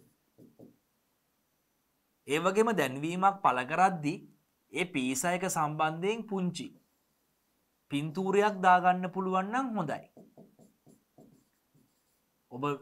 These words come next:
විකුණන පීසා එකේ පොඩි පික්චර් එකක්, පොඩි පින්තූරයක් පැත්තක තිබ්බහම තමයි ඒක ලස්සන.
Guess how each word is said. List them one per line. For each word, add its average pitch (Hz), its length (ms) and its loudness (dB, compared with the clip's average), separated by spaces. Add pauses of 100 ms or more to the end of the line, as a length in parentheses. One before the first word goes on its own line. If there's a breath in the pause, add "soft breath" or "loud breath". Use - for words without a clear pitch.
(100)
විකුණන 147 480 -4
පීසා 139 360 0
එකේ 175 260 0 (460)
පොඩි 143 300 -2
පික්චර් 135 400 -6
එකක්, 147 140 0 (120)
පොඩි 151 240 0
පින්තූරයක් 147 680 0
පැත්තක 160 440 0
තිබ්බහම 143 540 -4
තමයි 190 280 4
ඒක 190 140 4
ලස්සන. 160 460 4